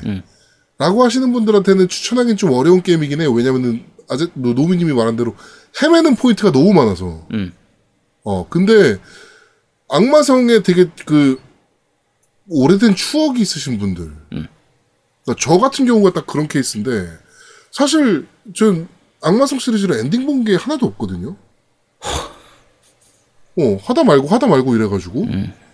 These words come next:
Speaker 2: 근데 한번 각 잡고 해봐야지라고 생각하고 있었는데, 이제 다 너무 옛날 것들이라 손을 안 대고 있었는데,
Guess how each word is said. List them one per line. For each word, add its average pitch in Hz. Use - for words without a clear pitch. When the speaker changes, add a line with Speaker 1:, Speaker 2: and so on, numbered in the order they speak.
Speaker 2:
근데 196
한번 294
각 -
잡고 302
해봐야지라고 262
생각하고 220
있었는데, 180
이제 135
다 123
너무 139
옛날 175
것들이라 135
손을 220
안 110
대고 165
있었는데, 101